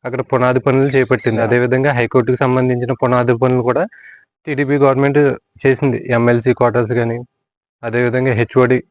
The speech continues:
విల్లాస్ కానీ, ఇలా చాలా అభివృద్ధి కార్యక్రమాలు అమరావతిలో రాజధాని ప్రాంతంలో చేయడం జరిగింది రెండు వేల పద్నాలుగులో. వైసీపీ వాళ్ళు దాన్ని విధ్వంసం సృష్టించారు. ఏ అయితే ఐదు ఐకానిక్ టవర్స్ ఉన్నాయో వాటిని నీటిలో పూర్తిగా ముంచేశారు.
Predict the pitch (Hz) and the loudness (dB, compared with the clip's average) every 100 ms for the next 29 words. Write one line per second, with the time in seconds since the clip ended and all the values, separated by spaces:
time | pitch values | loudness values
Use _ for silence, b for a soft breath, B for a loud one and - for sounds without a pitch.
0 | _ - 117 120 113 120 120 120 127 - | _ -2 2 2 0 -2 0 2 0 -2
1 | _ - 120 127 135 - - - 539 - | _ -2 0 2 0 -6 -18 -20 -18 -12
2 | - - - - - - 117 120 127 131 | -10 -10 -12 -16 -12 -2 2 4 2 2
3 | 131 127 120 127 123 120 - _ _ _ | 2 0 0 0 0 -2 -6 _ _ _
4 | _ _ _ 120 113 120 127 117 123 139 | _ _ _ -6 0 2 2 2 0 2
5 | 120 113 117 123 127 127 127 120 120 123 | 2 2 2 0 2 0 0 -2 0 -2
6 | 131 180 196 - 135 127 139 127 120 131 | -2 -4 -10 -2 0 2 2 2 0 0
7 | 123 113 117 120 117 110 107 110 101 104 | 0 0 0 0 0 -2 -2 -2 -4 -8
8 | b b _ _ _ _ - 156 147 156 | b b _ _ _ _ -12 -6 -4 -4
9 | 139 147 151 165 151 147 123 117 135 135 | 0 2 2 2 2 0 0 0 0 0
10 | 135 131 - 127 - 120 117 117 117 113 | 0 -2 -6 -8 -2 0 0 -2 2 4
11 | 123 127 143 139 127 123 127 127 135 127 | 4 2 2 2 2 2 4 2 0 -2
12 | - 127 123 127 127 131 151 135 127 123 | 0 0 0 0 0 2 2 0 0 0
13 | 123 123 143 135 135 123 127 131 123 120 | 0 2 2 0 0 0 2 4 2 0
14 | 127 104 101 | -2 -2 -12